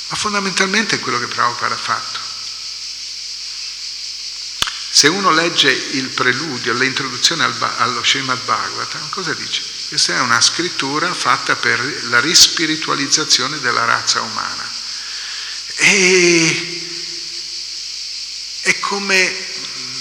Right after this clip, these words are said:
come potrei, sto cercando un'analogia, no? Un esempio. È come dire, va bene, Prasadam, ok, tanto siamo, anch'io sono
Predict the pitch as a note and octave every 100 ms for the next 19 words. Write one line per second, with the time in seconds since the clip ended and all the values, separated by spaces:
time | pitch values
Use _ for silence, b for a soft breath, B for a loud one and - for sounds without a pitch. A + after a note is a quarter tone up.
0 | - - C#3+ B2 B2 A#2+ A2+ A#2 - D3+
1 | - C3+ - C#3+ C3+ B2+ B2 A#2 A2+ A#2
2 | G#2+ A2 G2+ A2+ B2+ D3 - - - -
3 | - - - - - - B2 A2 B2 G#2+
4 | G2+ - - - - - B B B B
5 | B B - E3+ F#3+ E3 E3 F#3+ F#3+ C3
6 | A#2 C3 - F#3+ E3 - E3 F3+ F#3 E3+
7 | D#3+ D#3 - - - D#3 D#3 D#3 - -
8 | - D3 A#2+ A2+ A2+ C#3 G3+ - - -
9 | - - - - - - - - - -
10 | B2 G#2+ - A#2 G#2+ G#2 G#2 - C#3+ -
11 | B2+ G#2 A#2+ A2+ A2+